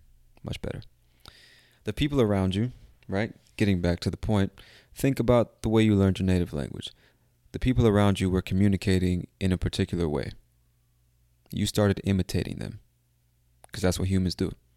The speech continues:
And year after year, your ability to speak like everyone around you got better and better, right?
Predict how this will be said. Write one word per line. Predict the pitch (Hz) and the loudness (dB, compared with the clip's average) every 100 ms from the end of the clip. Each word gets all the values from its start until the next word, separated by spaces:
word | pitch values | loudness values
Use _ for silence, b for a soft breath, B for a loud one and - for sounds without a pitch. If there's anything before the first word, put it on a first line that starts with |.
| _ b b b b b | _ b b b b b
And | 87 92 | 0 4
year | 110 120 | 4 4
after | - | 2
year, | 131 98 95 104 110 | 0 2 2 0 -2
your | 98 | -2
ability | 90 101 101 101 | 2 4 4 0
to | 92 | -2
speak | - - 123 113 | -6 -2 -2 0
like | 95 92 | 0 0
everyone | 104 101 95 90 | 0 0 2 2
around | 90 113 98 | 2 2 2
you | 92 | 0
got | 95 90 | 0 0
better | 90 90 90 | 0 0 0
and | 90 | 0
better, | 120 98 101 - _ _ _ _ | 0 0 -4 -12 _ _ _ _
right? | 90 101 | -6 -4